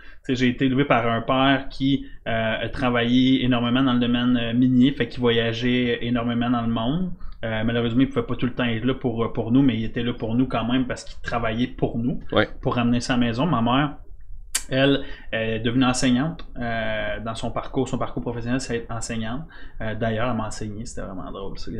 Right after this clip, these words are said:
Speaker 1: mais je pense que c'est quatrième ou cinquième année. C'est tough. Mais, euh, on en parlera plus tard. Puis,
Speaker 2: Ouais.
Speaker 1: euh, mais, fait que, tu sais, je suis, je suis né là-bas, j'ai, j'ai jamais été,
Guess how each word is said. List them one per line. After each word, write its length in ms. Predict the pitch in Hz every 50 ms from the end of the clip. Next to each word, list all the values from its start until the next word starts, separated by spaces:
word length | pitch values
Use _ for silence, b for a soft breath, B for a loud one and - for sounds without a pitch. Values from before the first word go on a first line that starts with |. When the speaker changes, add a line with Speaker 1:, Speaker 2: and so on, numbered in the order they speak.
| - - 90
Speaker 1:
mais 100 | 78 76 - - 104
je 40 | -
pense 160 | - 110 107 - -
que 40 | 110
c'est 40 |
quatrième 340 | - - 110 - - - 107
ou 60 | 113
cinquième 300 | 113 - 113 - 110 104
année. 220 | 101 98 101 113 131 - b b b b -
C'est 120 | - 160 -
tough. 100 | - - - - b b b b b -
Mais, 300 | 123 127 123 120 120 120
euh, 640 | 117 113 113 113 113 113 110 110 110 110 110 107 107
on 60 | 117
en 40 | 120 110
parlera 200 | 131 120 113 107
plus 100 | - -
tard. 180 | 107 101 B B B B B B - -
Puis, 160 | 139 131 131 131
Speaker 2:
Ouais. 120 | 127 123
Speaker 1:
euh, 260 | 123 120 120 123 123 113
mais, 340 | 123 127 127 123 123 127 123
fait 160 | 123 - 131
que, 40 | 127 -
tu 100 | - 151
sais, 20 |
je 40 | 139 - -
suis, 180 | - 139 120
je 60 | - -
suis 180 | - - 135
né 140 | 131 135 143
là-bas, 400 | 151 - 139 131 135 151 165 170
j'ai, 500 | 165 131 135 131 127 123 120 113 - - b b b b b b b -
j'ai 180 | 123 123 147 143
jamais 380 | 143 196 220 254 311 330 311
été, 400 | 214 143 - - 185 202 208 175